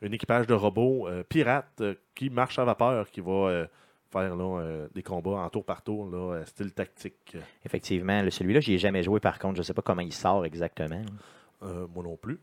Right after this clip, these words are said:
Speaker 1: Et on parle ici d'une quinze à, quinze à vingt heures de jeu pour les deux jeux. Euh, c'est, euh, disponible, là, déjà sur Amazon, euh, pour quarante dollars, donc en précommande, on peut l'acheter.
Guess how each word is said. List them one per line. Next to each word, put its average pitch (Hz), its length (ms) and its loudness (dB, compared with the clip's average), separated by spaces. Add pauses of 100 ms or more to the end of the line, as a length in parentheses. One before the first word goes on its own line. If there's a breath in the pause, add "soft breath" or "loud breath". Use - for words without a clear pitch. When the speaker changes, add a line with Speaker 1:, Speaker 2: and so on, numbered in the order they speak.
(160)
Speaker 1:
Et 123 200 -2
on 107 160 -2
parle 113 320 2
ici 101 240 -8
d'une 101 200 -8
quinze 127 340 0
à, 110 80 2
quinze 160 300 0
à 143 60 2
vingt 131 180 0
heures 131 100 4
de 120 100 6
jeu 120 160 2
pour 175 220 2
les 135 100 2
deux 117 180 4
jeux. 117 200 0 (400 soft breath)
Euh, 98 140 2
c'est, 101 340 -2
euh, 92 340 0
disponible, 104 460 -2
là, 95 140 2
déjà 95 260 -2
sur 101 260 -4
Amazon, 101 580 -4
euh, 82 520 -8 (120)
pour 123 140 2
quarante 107 280 -2
dollars, 95 260 2
donc 90 220 -8
en 85 80 -10
précommande, 92 500 -8
on 82 60 -10
peut 90 140 -8
l'acheter. 92 380 -6